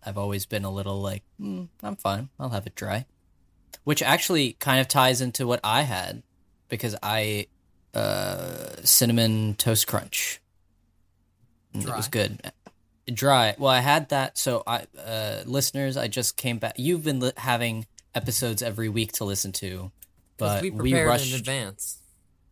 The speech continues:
Speaker 1: Yeah, but the last two weeks I've been in India, so my sleeping schedule's been a little bit messed up.
Speaker 2: What's the time difference? I'm just, yeah, I'm ignorant.
Speaker 1: They're, they're ahead by nine and a half hours.
Speaker 2: Jet, jet lag, am I right?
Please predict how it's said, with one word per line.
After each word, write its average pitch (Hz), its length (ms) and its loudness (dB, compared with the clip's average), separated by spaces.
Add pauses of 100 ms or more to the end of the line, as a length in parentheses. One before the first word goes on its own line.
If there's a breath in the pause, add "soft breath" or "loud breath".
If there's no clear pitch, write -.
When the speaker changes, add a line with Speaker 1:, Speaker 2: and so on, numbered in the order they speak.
(100)
Speaker 1:
Yeah, 98 440 0 (160)
but - 240 -2
the 117 120 -2
last 127 320 4
two 131 160 -2
weeks 127 280 0
I've 110 160 -4
been 110 160 -4
in 104 120 -4
India, 110 500 -6 (340)
so - 180 2
my 107 140 4
sleeping 123 340 4
schedule's 107 400 2
been 104 140 2
a 98 60 2
little 107 300 4
bit 110 160 0
messed 117 300 4
up. - 220 2
Speaker 2:
What's 127 220 4
the 175 100 4
time 175 320 2
difference? 175 520 -4
I'm 127 200 -2
just, - 400 -2
yeah, 71 160 -6
I'm 117 180 -2
ignorant. 90 340 -4
Speaker 1:
They're, 107 400 4 (160)
they're 120 260 6
ahead 120 400 2
by 107 160 2
nine 104 300 2
and 101 120 0
a 95 40 0
half 98 340 -2
hours. - 680 -6 (640)
Speaker 2:
Jet, 143 280 -2 (160)
jet 135 240 4
lag, 110 280 2
am 113 160 0
I 117 80 0
right? 113 280 -2